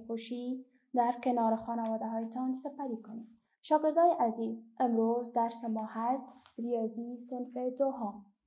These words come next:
موضوع درس ما هست تکمیل یا ترتیب چی است؟ اعداد. از یک الی صد. شاگردای عزیز، یک جدول داریم. اعداد نوشته هست،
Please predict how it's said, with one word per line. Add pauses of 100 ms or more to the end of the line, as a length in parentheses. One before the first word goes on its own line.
موضوع
درس
ما
هست (480)
تکمیل
یا
ترتیب
چی
است؟ (760)
اعداد. (400)
از
یک (180)
الی
صد. (380)
شاگردای
عزیز، (240)
یک
جدول
داریم. (400)
اعداد (360)
نوشته
هست،